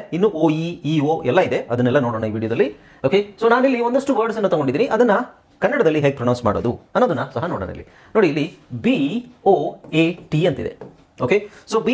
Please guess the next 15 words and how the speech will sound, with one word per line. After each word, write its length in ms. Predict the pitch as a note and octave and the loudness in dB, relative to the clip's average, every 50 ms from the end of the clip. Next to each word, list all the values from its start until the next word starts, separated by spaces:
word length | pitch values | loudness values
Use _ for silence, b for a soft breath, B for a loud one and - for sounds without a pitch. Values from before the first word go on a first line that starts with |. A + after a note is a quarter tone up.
| C#4 C4+ | 2 2
ಓ 20 | C4 A#3+ A3+ | 4 4 4
ಎ 20 | G#3 G3+ | 4 4
ಟಿ 60 | G3+ F#3 | 2 0
ಅಂತ 80 | G3+ F#3 F3 | 2 2 2
ನಾವೇನ್ 200 | E3+ F3+ G3 G3 | 4 2 2 2
ಮಾಡ್ಬೇಕು, 240 | F3 E3+ D3+ D3 F3+ F3+ | 2 2 2 4 2 2
ಅದನ್ನ 140 | E3 E3+ C#3 E3 | 2 2 0 0
ಬಿ 60 | G#3 A#3 | 2 4
ಓ 40 | A3 G3 F3 | 4 4 4
ಎ 40 | E3 | 4
ಟಿ 40 | E3+ D3+ | 2 -2
ಅಂತ 100 | C#3+ C3+ C#3 | 0 0 0
ಓದ್ಬಾರ್ದು. 300 | C3 A2+ A#2+ A#2 F3+ A3+ C4+ C4 B B B - | 2 2 2 2 2 0 0 -2 B B B 2
ಫೋನಿಕ್ಸ್ 320 | F3+ G#3 A#3 A#3+ A#3+ - - - C#3 | 2 4 4 2 -2 -4 -8 -4 -2
ಮತ್ತೆ 140 | C#3+ - | 0 0